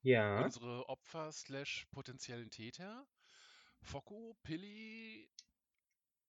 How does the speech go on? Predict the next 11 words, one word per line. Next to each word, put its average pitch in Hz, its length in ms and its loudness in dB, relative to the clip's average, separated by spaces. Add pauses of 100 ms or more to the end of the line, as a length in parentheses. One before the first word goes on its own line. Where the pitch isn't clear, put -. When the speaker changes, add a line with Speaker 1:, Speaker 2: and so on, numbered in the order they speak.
(120)
Speaker 2:
State, - 560 -6
<laughs> - 0 -
nochmal. - 760 -6 (680)
M 139 100 2
G - 0 -
Speaker 1:
Dodo. 180 600 12
Speaker 2:
natürlich. - 240 0
Natürlich. 98 960 -6 (520)
M 151 200 -2
G. 139 600 -4 (300)
Dodo. 294 640 -10